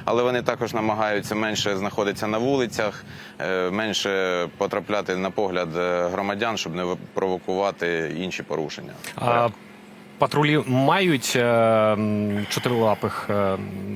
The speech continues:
Speaker 1: Звичайно,
Speaker 2: колег, так?
Speaker 1: у нас, е, в кожному підрозділі є кіно-, е, кінологи, собаки у нас, е, о-, о-, обучені на виявлення,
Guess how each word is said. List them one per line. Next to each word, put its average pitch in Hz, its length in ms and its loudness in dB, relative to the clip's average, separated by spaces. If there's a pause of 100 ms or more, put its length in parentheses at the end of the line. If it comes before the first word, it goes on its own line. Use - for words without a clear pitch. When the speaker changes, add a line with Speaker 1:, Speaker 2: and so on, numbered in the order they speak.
Speaker 1:
Звичайно, 131 520 4
Speaker 2:
колег, - 20 2
так? 113 100 4
Speaker 1:
у - 20 2
нас, 127 380 0
е, 113 140 4
в 101 80 -2
кожному 113 360 2
підрозділі 104 680 0
є 104 360 2 (300)
кіно-, 110 280 2
е, 98 220 2
кінологи, 110 1300 2
собаки 104 500 0
у 98 80 2
нас, 98 300 0
е, 90 40 -6 (600)
о-, 69 140 -4 (640)
о-, 107 220 2
обучені 104 720 0 (340)
на 113 120 2
виявлення, 104 880 2